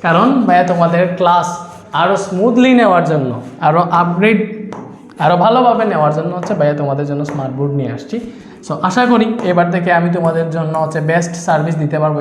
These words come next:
ইনশাল্লাহ। ঠিক আছে? So, দেখি আমরা তোমাদের জন্য কী কী ফ্রি প্রজেক্ট নিয়ে আসছি বা আমাদের কোন কোর্সগুলো রানিং আছে এগুলোর just একটু আপডেট দিব। ঠিক আছে? So, তোমার, আমি এই দুই মাস কিন্তু মানে totally ফ্রি। ঠিক আছে? So, আমার এই দুই মাসে তোমাদেরকে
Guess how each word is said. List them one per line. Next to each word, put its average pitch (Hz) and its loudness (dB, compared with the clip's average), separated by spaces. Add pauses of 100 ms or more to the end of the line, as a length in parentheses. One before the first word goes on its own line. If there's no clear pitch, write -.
ইনশাল্লাহ। 147 -4 (460)
ঠিক 185 -2
আছে? - -6 (480)
So, 175 -2 (100)
দেখি 170 0 (1500)
আমরা 160 4
তোমাদের 170 0
জন্য 175 0 (100)
কী 185 0
কী 185 0 (120)
ফ্রি 156 -2 (120)
প্রজেক্ট 175 0
নিয়ে 151 0
আসছি 151 -6
বা 143 2 (100)
আমাদের 139 -4 (100)
কোন 160 -2 (100)
কোর্সগুলো 160 0 (100)
রানিং 143 -2
আছে 143 -8
এগুলোর 139 -2
just 139 -10
একটু 156 -8 (180)
আপডেট 135 -2
দিব। 117 -10 (140)
ঠিক 196 -2
আছে? - -6 (360)
So, - -12
তোমার, 180 -2 (100)
আমি 185 2 (120)
এই 220 2
দুই 202 4
মাস 202 2
কিন্তু 190 -2 (320)
মানে 156 -2 (180)
totally 214 2 (100)
ফ্রি। 123 -10 (160)
ঠিক 185 -4
আছে? 165 -8
So, 147 -10 (160)
আমার 170 2 (140)
এই 196 4 (100)
দুই 180 4
মাসে 208 0 (500)
তোমাদেরকে 190 2